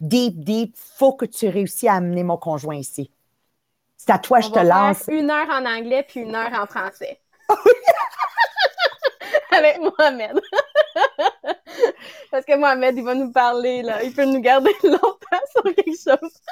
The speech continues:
Speaker 2: <laughs> Donc, euh, oui, c'est ça. Fait que Mohamed, quand j'ai posé la question de comment il était devenu millionnaire, qu'est-ce qui était important quand il, il a fait son processus pour devenir millionnaire,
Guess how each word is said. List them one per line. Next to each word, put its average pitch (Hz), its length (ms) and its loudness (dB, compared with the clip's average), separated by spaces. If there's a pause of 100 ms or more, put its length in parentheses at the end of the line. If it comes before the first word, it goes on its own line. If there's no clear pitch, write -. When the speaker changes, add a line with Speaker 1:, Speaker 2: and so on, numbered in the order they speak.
(320)
Speaker 2:
<laughs> 359 320 0 (1080)
Donc, 277 300 2
euh, 254 160 0
oui, 349 180 0
c'est 392 100 -4
ça. 370 120 -4 (240)
Fait 269 120 0
que 294 60 -8
Mohamed, 320 320 0 (140)
quand 330 180 -4
j'ai 302 120 -2
posé 302 260 -2
la 330 120 -2
question 320 500 -4 (420)
de 247 300 2
comment 320 240 0
il 359 140 -4
était 277 180 2
devenu 277 320 4
millionnaire, 240 600 -2 (160)
qu'est-ce 370 160 -8
qui - 80 -8
était 285 240 -2
important 269 580 -2
quand 262 200 -4
il, 226 240 -2 (160)
il 214 120 -6
a 202 80 -2
fait 254 220 -2
son 233 140 -4
processus 247 420 -10
pour 262 120 -4
devenir 233 240 -4
millionnaire, 233 380 -4